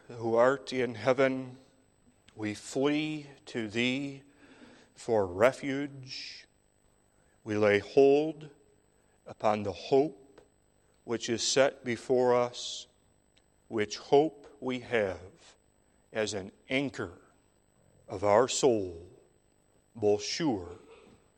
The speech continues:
and steadfast. Wilt thou fill us with the Spirit of Jesus Christ? Give us faithfulness to the oaths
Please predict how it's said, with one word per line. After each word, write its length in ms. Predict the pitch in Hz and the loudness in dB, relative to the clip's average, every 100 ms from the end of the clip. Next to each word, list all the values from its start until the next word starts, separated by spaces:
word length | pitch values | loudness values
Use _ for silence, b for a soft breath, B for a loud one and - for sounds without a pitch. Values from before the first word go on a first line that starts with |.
| _ _ - | _ _ -10
and 260 | 110 110 104 | -6 -4 -4
steadfast. 1080 | - 127 110 - 101 87 - - - - - _ _ _ _ _ _ _ _ _ _ _ _ - | 4 4 4 -2 -6 -6 -16 -14 -12 -12 -14 _ _ _ _ _ _ _ _ _ _ _ _ -4
Wilt 300 | 120 120 123 | -2 -2 4
thou 300 | 127 139 151 | 6 6 4
fill 340 | - 160 120 | 0 0 0
us 500 | 98 - - - - _ b b b b b | -2 -8 -12 -10 -10 _ b b b b b
with 100 | 107 | -14
the 100 | - | -6
Spirit 460 | - - 131 143 139 | -6 0 2 4 4
of 160 | 143 | 0
Jesus 420 | - 139 131 139 - | 0 -10 -6 -6 -6
Christ? 680 | - 104 104 - - - _ _ _ _ _ _ _ _ _ | -6 -4 -4 -8 -14 -16 _ _ _ _ _ _ _ _ _
Give 180 | 107 98 | -10 -2
us 180 | 98 - | 0 -2
faithfulness 1000 | - 127 151 - 156 147 143 - - - _ _ _ _ _ _ _ _ _ - | 2 2 2 0 -2 0 -4 -4 -8 -10 _ _ _ _ _ _ _ _ _ -16
to 160 | - | -8
the 220 | 110 113 - | -4 -4 0
oaths 600 | 123 135 139 - - - | 2 2 0 -10 -10 -10